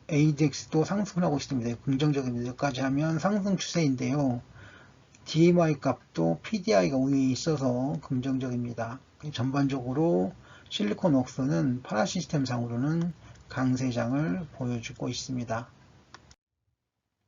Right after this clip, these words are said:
오늘 피보 차트의 이 차 저항선까지 뚫고 올라가면서 삼십 분 봉은 상승장으로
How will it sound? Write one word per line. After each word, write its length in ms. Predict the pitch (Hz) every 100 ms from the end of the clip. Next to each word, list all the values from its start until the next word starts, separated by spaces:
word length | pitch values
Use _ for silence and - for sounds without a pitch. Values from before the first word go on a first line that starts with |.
| _ _ _ _ _ _ _ _ _ _ _ _ _ _ _
오늘 640 | - 143 160 180 185 185 180 - - _ - -
피보 340 | 220 214 208
차트의 760 | - 147 - 139 131 147 165 147
이 180 | 151 -
차 180 | 170
저항선까지 840 | 156 156 139 127 135 127 - 131 123
뚫고 460 | 196 196 190 -
올라가면서 1120 | 135 135 131 131 139 139 127 123 160 170 180 175 - - - -
삼십 340 | - 202 190 -
분 160 | 165
봉은 420 | 139 135 160 180
상승장으로 1080 | 180 180 196 202 175 143 117 113 127 156 180